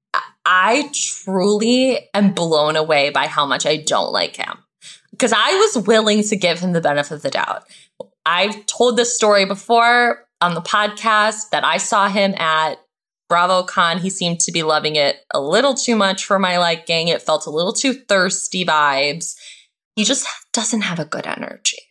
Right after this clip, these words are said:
That said, do I think Scheana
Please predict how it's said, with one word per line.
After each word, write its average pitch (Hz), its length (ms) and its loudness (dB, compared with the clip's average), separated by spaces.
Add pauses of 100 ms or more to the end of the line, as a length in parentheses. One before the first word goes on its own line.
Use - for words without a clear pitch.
(960)
That 233 200 -2
said, 214 480 -6 (220)
do 202 200 0
I 196 80 4
think 196 240 -2
Scheana 143 580 -2